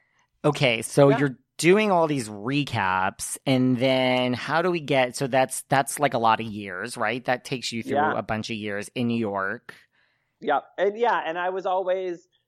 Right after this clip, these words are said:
Speaker 2: doing lots of other freelance stuff, you know, all the time, but the recaps were great because, as you know, Housewives fans are, you know, in the upper echelons of media and such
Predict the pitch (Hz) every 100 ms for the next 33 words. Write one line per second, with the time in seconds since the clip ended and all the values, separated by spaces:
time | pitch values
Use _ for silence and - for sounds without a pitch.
0 | _ - 165 160 160 151 151 147 - 127
1 | 147 139 - 135 135 139 123 139 135 127
2 | 127 113 - 123 113 107 _ _ _ _
3 | - 135 127 120 95 127 135 220 214 196
4 | 143 156 147 - _ _ - 160 151 185
5 | - 233 196 180 202 196 160 151 160 151
6 | - 143 156 160 170 143 135 143 143 147
7 | 151 131 - - 131 123 120 - - 117
8 | 117 120 117 - _ _ _ - 160 139
9 | 127 127 143 139 143 165 165 160 147 151
10 | - 151 131 127 127 123 117 151 123 131
11 | 123 113 - 123 139 139 127 123 120 117
12 | - 113 113 113 113 _ _ _ _ _
13 | _ - _ - 127 -